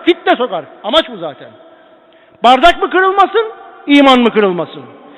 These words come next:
Bardak mı kırılmasın, ahlak mı kırılmasın? Onun için bu tür neşriyatların hiçbir şekilde aman yani okumuyorum deyip gazetesini dahi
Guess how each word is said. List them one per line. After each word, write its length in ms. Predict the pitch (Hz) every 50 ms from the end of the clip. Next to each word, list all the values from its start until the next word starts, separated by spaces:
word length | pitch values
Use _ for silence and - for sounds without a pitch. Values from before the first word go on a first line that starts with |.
| - - -
Bardak 360 | 208 226 240 247 294 302 302 349
mı 80 | 370
kırılmasın, 640 | 254 349 381 392 381 392 381 - - 427 427 415 320 - - - -
ahlak 360 | 269 262 233 269 311 254 233
mı 80 | 240 -
kırılmasın? 500 | 214 208 202 185 175 165 147 - 160 139 123 - - - - -
Onun 180 | - 220 254 277
için 300 | 294 - 311 339 349 - - - - -
bu 120 | - 320
tür 220 | - - 320 302 302
neşriyatların 760 | 302 277 - - 302 302 285 - - 294 294 330 381 381 285 - - - -
hiçbir 360 | 269 277 - - 339 381 359
şekilde 580 | - 302 311 302 285 277 262 226 247 233 180 - - - - - -
aman 460 | 220 240 277 311 320 311 277 233 185 139 - - - -
yani 420 | 214 247 269 285 277 285 262 220 - - - - - - -
okumuyorum 680 | 247 247 - 349 370 370 359 349 330 311 294 262 247 220
deyip 260 | 247 240 233 233 -
gazetesini 500 | 247 269 254 262 - 302 226 294 359 349
dahi 220 | 339 285 285 294